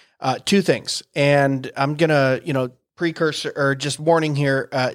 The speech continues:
go look up whatever I say. I could be a little bit off, but this is what I'm going from, on from memory from what I read years ago, uh, and, and some people that I've talked to. So number one, um, talked to someone who's a,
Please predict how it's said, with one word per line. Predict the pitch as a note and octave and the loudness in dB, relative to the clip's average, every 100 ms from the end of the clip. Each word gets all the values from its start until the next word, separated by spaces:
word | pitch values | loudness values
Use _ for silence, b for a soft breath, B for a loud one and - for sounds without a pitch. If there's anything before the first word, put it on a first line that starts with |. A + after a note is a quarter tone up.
| - | -8
go | F3 A3 | 0 2
look | F#3 E3+ | 4 2
up | D3 | 2
whatever | D3 C3+ B2+ | 2 2 0
I | A#2+ | -2
say. | - G#2+ - | -4 -6 -4
I | C#3+ | -4
could | C#3+ D3 | -2 -2
be | D3 | 0
a | C#3 | 0
little | C#3 C3 | 0 -2
bit | B2+ | -2
off, | B2 B2+ - | 0 -2 -4
but | B2 | -4
this | D3 C#3+ | -2 -4
is | C3+ | -2
what | C#3 | 0
I'm | C3 | 0
going | C3 C3+ B2+ | 0 0 0
from, | B2 C3+ B2 A#2+ - | -2 -2 -2 -6 -8
on | - C#3 C3+ | 0 0 2
from | C#3+ C3 C3+ | 0 0 4
memory | D#3 D3+ C#3+ C#3+ | 2 4 2 2
from | C3+ C3 | 0 2
what | C3+ | 4
I | C3 | 4
read | B2+ C3 B2+ B2 | 2 2 0 0
years | C3+ C3+ | 0 0
ago, | C3 A#2+ A#2 A2 - | 0 0 0 0 -4
uh, | B2+ A#2+ A#2 | -4 -2 -4
and, | C#3 B2+ | -6 -8
and | D#3+ | -6
some | - | -4
people | C#3+ C3+ | -2 -2
that | B2+ | -2
I've | A#2 | 0
talked | C3+ A2+ - | 0 0 -2
to. | G#2+ | -10
So | - | -6
number | B2+ G#3 G#3 | 0 2 2
one, | C3 A#2 A#2 A2+ - | 2 0 -2 -8 -6
um, | B2 B2 A#2+ | -2 -2 0
talked | E3+ F3 - | 2 2 0
to | D#3 | -2
someone | - D3 C#3+ | 0 2 0
who's | B2+ C3 A#2+ | 0 0 0
a, | A#2+ A#2 A2+ | 0 -2 -4